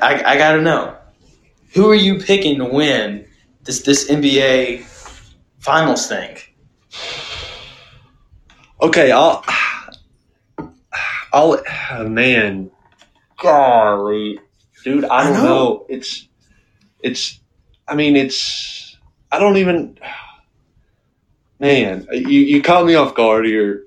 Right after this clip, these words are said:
Speaker 2: Uh,
Speaker 1: Sorry, man. But here,
Speaker 2: No, you're
Speaker 1: but
Speaker 2: good.
Speaker 1: before you make your pick,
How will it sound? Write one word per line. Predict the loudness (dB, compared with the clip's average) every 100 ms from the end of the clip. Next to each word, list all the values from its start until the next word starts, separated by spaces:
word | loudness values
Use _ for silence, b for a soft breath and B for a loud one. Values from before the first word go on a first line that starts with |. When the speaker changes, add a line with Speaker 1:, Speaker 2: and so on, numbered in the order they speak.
| -2
Speaker 2:
Uh, | 2 2 2 0 -4
Speaker 1:
Sorry, | -8 -8 -8 -8
man. | -10 -10 -10 -14 -18 _ _ -20 _ _ -6
But | 0
here, | 4
Speaker 2:
No, | 4 4
you're | 4 2
Speaker 1:
but | 2
Speaker 2:
good. | 4 4
Speaker 1:
before | 2
you | 2
make | 0 0
your | -2 -2
pick, | 0 0 -4 -20 _